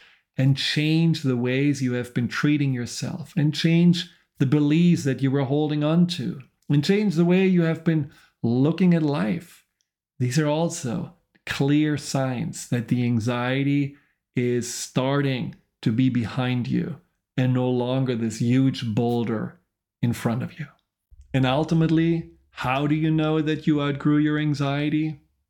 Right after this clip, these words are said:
You know when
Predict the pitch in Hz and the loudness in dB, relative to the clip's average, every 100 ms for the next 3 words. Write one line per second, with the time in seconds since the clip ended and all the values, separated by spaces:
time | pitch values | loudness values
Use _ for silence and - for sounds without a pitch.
0 | _ _ _ _ _ _ _ _ _ _ | _ _ _ _ _ _ _ _ _ _
1 | _ _ _ _ _ - 139 147 147 156 | _ _ _ _ _ 0 4 6 4 2
2 | 175 180 170 131 131 123 123 | 2 2 0 -2 -4 -4 -4